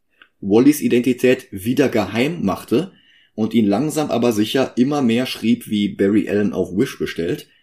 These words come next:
machte er letztlich Nägel mit Köpfen und brachte Barry gleich ganz zurück als einzig wahren, echten und besten Flash.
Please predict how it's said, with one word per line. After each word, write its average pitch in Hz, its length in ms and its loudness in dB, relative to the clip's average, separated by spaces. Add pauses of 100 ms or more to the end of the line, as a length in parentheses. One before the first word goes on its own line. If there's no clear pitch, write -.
(280)
machte 113 260 -4
er 120 80 -2
letztlich 120 400 -2
Nägel 107 280 0
mit - 160 -4
Köpfen - 320 -2
und 90 100 -2
brachte 107 300 -2
Barry 95 260 -2
gleich 90 320 -6
ganz 107 300 -2
zurück 117 400 0 (500)
als 104 240 -8
einzig 123 560 0
wahren, 110 540 -2 (160)
echten 107 540 -2
und 123 380 2
besten 98 600 -2
Flash. - 640 -8